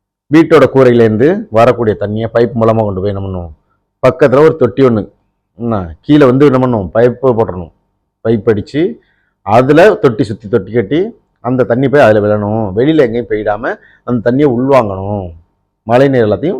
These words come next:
பூமிக்கு அடியில கொண்டு போகணும் அப்படிங்கிற ஒரு திட்டம் கொண்டு வந்தாங்க. சொம்-, ரொம்ப சிறந்த திட்டம்.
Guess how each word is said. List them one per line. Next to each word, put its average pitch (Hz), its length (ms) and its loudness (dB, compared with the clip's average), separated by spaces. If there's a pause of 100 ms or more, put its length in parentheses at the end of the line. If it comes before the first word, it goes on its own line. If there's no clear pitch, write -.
(160)
பூமிக்கு 151 360 2
அடியில 131 280 2
கொண்டு 101 200 -2
போகணும் 95 260 -4
அப்படிங்கிற 113 240 -4
ஒரு 113 120 -4
திட்டம் 131 340 -6 (320)
கொண்டு 147 160 -2
வந்தாங்க. 190 220 0
சொம்-, 143 200 0
ரொம்ப 156 240 2
சிறந்த 147 320 4
திட்டம். 120 280 -2